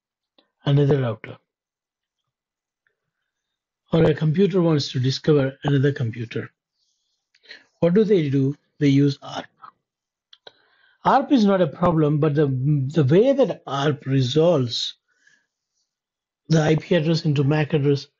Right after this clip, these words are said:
is not a good approach. It floods, it broadcasts.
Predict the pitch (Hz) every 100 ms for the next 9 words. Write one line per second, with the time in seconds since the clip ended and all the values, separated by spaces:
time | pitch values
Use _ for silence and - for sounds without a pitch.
0 | _ 131 117 113 131 123 113 107 117 117
1 | 143 120 - - - - - _ _ -
2 | - - - 170 127 - - 165 151 110
3 | - - - _ _ - 143 127 151 143
4 | - 170 151 113 - - -